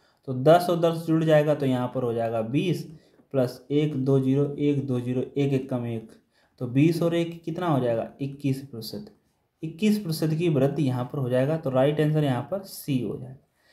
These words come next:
अब एक चीज़ और यहाँ पर हम आपको और समझाएंगे जो आपको बहुत ही हेल्प करेगी और बहुत ही आपको अच्छी लगेगी। क्या? तो देखो, दस प्रतिशत की वृद्धि, तो आप दस प्रतिशत का भिन्न समझो क्या होता है।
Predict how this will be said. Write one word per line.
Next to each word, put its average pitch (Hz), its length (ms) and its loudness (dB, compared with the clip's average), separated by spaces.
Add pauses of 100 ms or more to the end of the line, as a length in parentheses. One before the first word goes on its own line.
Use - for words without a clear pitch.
(360)
अब 208 180 2
एक 254 220 4
चीज़ 247 160 0
और 208 180 4
यहाँ 170 300 2
पर 185 160 0
हम 180 120 0
आपको 170 320 2
और 180 120 6
समझाएंगे 147 680 2
जो 151 140 4
आपको 156 240 4
बहुत 175 400 4
ही 226 400 -6
हेल्प 160 240 0
करेगी 165 460 0 (340)
और 143 120 2
बहुत 160 360 2
ही 202 80 4
आपको 165 320 0
अच्छी 151 320 -2
लगेगी। 113 440 0 (360)
क्या? 147 160 2 (2250)
तो 180 60 -4
देखो, 196 240 4
दस 202 380 6
प्रतिशत 214 380 -4
की 214 120 0
वृद्धि, 175 360 0 (340)
तो 190 60 2
आप 208 520 4
दस 196 280 4
प्रतिशत 208 440 -2
का 226 100 8
भिन्न 170 360 2
समझो 123 340 0
क्या 123 140 0
होता 110 240 0
है। 113 280 -8